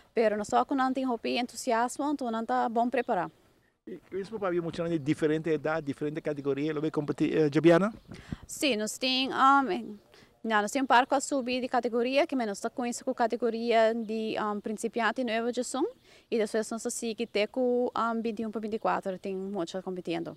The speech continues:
Speaker 2: Sim, tem, tem base de idade para competir?
Speaker 1: Vinte e um para vinte e quatro, nós tem dois jinetes, pero o hobby de Nanta, um,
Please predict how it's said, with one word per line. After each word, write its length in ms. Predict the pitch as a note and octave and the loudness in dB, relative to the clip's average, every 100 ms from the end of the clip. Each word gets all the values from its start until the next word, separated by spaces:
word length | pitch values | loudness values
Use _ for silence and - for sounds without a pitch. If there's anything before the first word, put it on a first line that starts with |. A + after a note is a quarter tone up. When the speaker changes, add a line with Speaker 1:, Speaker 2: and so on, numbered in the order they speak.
| - | -14
Speaker 2:
Sim, 240 | - - D3+ | -12 -10 -8
tem, 180 | E3+ | -8
tem 140 | C#3 D3+ | -6 -4
base 320 | C#3 F3 F#3 | 2 2 6
de 80 | F#3 | 6
idade 400 | F#3 E3+ E3+ G3 | 8 8 6 4
para 140 | F3 | 0
competir? 320 | F3 F3 A3 - - - - - - | 4 4 2 -2 -14 -14 -16 -14 -2
Speaker 1:
Vinte 280 | A#3 C#4+ | 0 2
e 20 | F4 | 2
um 80 | |
para 120 | F#4 G4 | 4 4
vinte 160 | F#4 | 2
e 20 | |
quatro, 480 | F#4 F4 F#4 F#4 G#4 | 2 4 4 4 2
nós 160 | D#4+ B3 | 2 0
tem 640 | - E3 A#3+ A#3+ A3 G#3 - | 0 0 0 -2 -4 -6 -8
dois 380 | G3 G3 G#3+ | -2 2 2
jinetes, 480 | - C4+ C4 C4 F4 | 0 0 0 0 0
pero 200 | F4 C4 | 2 2
o 20 | A#3 | 4
hobby 200 | A3 A#3 | 2 0
de 100 | C4 | 0
Nanta, 760 | B3 A#3+ C4 C4 - C4 B3+ | 2 2 4 4 4 4 4
um, 100 | B3+ | 2